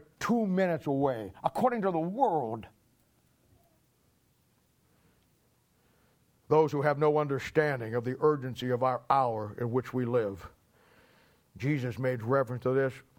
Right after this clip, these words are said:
in Revelation chapter one, verse eleven, when he says, "I am the Alpha and Omega, the first and the last." I, I read that. I know what he meant by that. I can read between the lines. In church history, the two most important times were the first and the last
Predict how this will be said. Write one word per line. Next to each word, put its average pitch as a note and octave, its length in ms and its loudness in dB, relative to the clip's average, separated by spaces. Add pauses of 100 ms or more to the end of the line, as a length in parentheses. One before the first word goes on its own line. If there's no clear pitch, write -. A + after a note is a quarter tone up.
(600)
in A#2+ 100 -6
Revelation C3+ 640 2
chapter C#3 380 2
one, C#3 240 0
verse C3+ 200 2
eleven, C3+ 400 2
when B2 120 -4
he B2 80 -2
says, B2+ 200 0
"I C3 140 2
am C3 120 -2
the C3 120 2
Alpha C3 300 -2
and C3 80 -2
Omega, C3+ 420 0
the A2+ 80 -6
first C3 360 -2
and C3+ 80 -2
the C3 80 0
last." C3 440 0
I, C#3+ 140 2 (120)
I E3 100 0
read C3 260 0
that. B2 280 -2
I E3 80 0
know G3 120 0
what C3 160 0
he B2 80 -4
meant A#2+ 220 -6
by A#2+ 160 -2
that. B2 240 0
I E3 100 -2
can E3 140 -4
read C3+ 160 -2
between B2+ 300 -4
the A#2+ 60 -4
lines. A#2+ 360 -2 (460)
In D3 100 2
church E3 280 0
history, D#3+ 300 0
the B2+ 100 -2
two D3+ 140 -2
most D3 260 2
important C#3 460 0
times D3+ 260 0
were B2+ 80 2
the B2+ 80 4
first D3+ 320 0
and D3 80 0
the D3 60 4
last D#3 460 -2